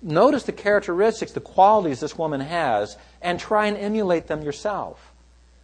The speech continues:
Now, I admit, I've exposited that passage before. It is a tough model to follow. There's some incredible woman in that chapter,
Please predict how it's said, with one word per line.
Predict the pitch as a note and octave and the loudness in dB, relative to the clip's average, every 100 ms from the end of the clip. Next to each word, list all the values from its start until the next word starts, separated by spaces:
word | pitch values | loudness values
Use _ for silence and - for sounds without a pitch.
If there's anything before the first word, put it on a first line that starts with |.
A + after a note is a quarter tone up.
| _ _ _ _ _ _ _ _ _ | _ _ _ _ _ _ _ _ _
Now, | C3+ | 0
I | C#3+ | 0
admit, | C#3 F#3+ C#3 | 0 2 4
I've | A2+ A2 A#2+ - - - _ | 4 2 -8 -20 -20 -20 _
exposited | A2+ - - C#3+ D#3 C#3 B2+ | -18 -6 0 4 4 4 -2
that | B2 B2 | -2 -2
passage | - C#3+ C#3+ - - | -2 0 0 -4 -10
before. | A#2 - E3+ F#3 F#3 - | -8 -2 2 0 -2 -4
It | D#3 | 0
is | D3+ C#3 | 0 0
a | C#3 - - | -2 -6 -20
tough | - - G#3+ C3 - - | -20 2 6 6 4 -10
model | C#3 C#3+ C#3+ B2+ | -2 2 4 2
to | A#2+ | 0
follow. | - E3 D#3+ G2 D#2 - _ _ _ _ _ | 0 2 4 2 -2 -14 _ _ _ _ _
There's | D3+ D#3+ - | -4 -4 -2
some | - G3 D#3+ | -2 0 0
incredible | D#3+ C#3+ - F3 D3+ C3+ | -2 -10 2 4 6 2
woman | C3 A3+ C4+ F3 | 2 2 2 0
in | B2+ | -2
that | A#2 G#2+ | -2 -2
chapter, | B2 G#2 - G2 | 0 0 -4 -16